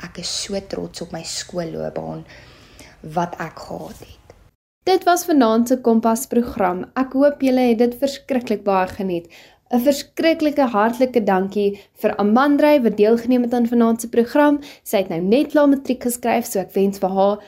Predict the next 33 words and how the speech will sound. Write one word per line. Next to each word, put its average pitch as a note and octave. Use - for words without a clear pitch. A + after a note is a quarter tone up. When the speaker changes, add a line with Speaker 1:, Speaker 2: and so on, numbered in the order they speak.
Speaker 2:
al F4
die F4
sukses A#3
in G3+
haar F#3
toekoms A3
en G#3+
dan A3
ook G#3+
aan G3
Amy D4
wat G#3+
tydens D4
haar B3
eksamentyd G#3
die G#3+
tyd A3+
geneem G3
het F#3
om F#3+
vir G3
my F#3
hierdie F#3+
vrae F3+
te -
antwoord. F3
Ek -
wil G3
verskriklik B3
baie G#3+
dankie G#3
sê A3
aan F3+